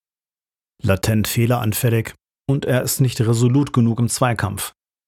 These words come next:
Steffen hat einen schweren Stand bei den Fans und dient gerne mal als Sündenbock. Liegt vielleicht auch an seinem eigenwilligen Laufstil,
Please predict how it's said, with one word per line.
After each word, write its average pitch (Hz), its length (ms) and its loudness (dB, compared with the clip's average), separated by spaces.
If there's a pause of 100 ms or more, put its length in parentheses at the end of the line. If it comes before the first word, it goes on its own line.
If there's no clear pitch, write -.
(800)
Steffen 175 420 0
hat 127 80 0
einen 117 240 0
schweren 127 480 2
Stand 110 300 0
bei 110 100 0
den 110 160 0
Fans 107 540 -2 (360)
und 139 200 -2
dient 135 260 2
gerne 107 260 4
mal 101 220 2
als 107 160 -2
Sündenbock. 101 580 0 (960)
Liegt 127 460 0
vielleicht - 560 0
auch 113 200 2
an 117 120 2
seinem 117 380 2
eigenwilligen 110 640 2
Laufstil, 113 720 -2